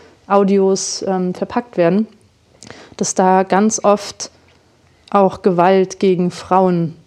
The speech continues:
vorkommt und auch Frauen diese Fantasien haben und auch Männer Vergewaltigungsfantasien haben können,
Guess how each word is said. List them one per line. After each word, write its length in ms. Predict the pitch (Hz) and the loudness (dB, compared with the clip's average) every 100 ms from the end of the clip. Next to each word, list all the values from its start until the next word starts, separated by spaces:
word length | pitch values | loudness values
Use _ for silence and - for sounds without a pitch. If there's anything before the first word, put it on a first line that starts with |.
| _ - | _ -12
vorkommt 640 | - 180 170 170 165 - - | -2 -2 -2 -6 -6 -10 -4
und 180 | 202 | 0
auch 100 | 202 | 0
Frauen 520 | 196 - 202 190 175 160 | -2 0 2 2 0 -4
diese 180 | 202 185 | -4 -2
Fantasien 600 | 180 180 185 170 196 165 | -2 -2 0 0 0 -2
haben 340 | 175 170 175 190 | -4 -4 -4 -4
und 200 | 180 175 | -2 0
auch 280 | 170 - - _ _ _ _ _ _ _ _ - | -2 -4 -20 _ _ _ _ _ _ _ _ -8
Männer 720 | 190 185 190 185 175 175 170 _ _ _ _ _ _ _ _ _ _ - | -4 0 0 0 0 -2 -8 _ _ _ _ _ _ _ _ _ _ -4
Vergewaltigungsfantasien 1300 | 190 175 185 240 180 175 - 180 175 170 175 180 165 | -2 2 2 0 -2 -4 -6 -6 -4 -4 -4 -4 -2
haben 260 | 175 170 | -4 -4
können, 640 | 170 202 185 175 208 269 | -4 -2 0 0 0 -2